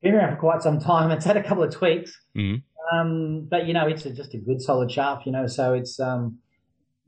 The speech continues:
Speaker 1: really, if you look at where the Tour sixty-five sits at, which is the, it's a stronger tip, slightly heavier option.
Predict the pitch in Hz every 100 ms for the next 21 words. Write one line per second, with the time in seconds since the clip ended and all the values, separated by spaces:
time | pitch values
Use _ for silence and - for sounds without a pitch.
0 | - - _ 160 170 170 160 147 143 -
1 | _ _ _ _ _ - 156 151 170 -
2 | 156 143 151 147 143 139 135 123 - 156
3 | 147 156 - 127 139 151 147 143 135 139
4 | 139 143 - 127 - 127 123 - _ -
5 | 160 - 202 202 170 - 165 165 - 156
6 | 123 143 139 143 135 127 - - - 214
7 | -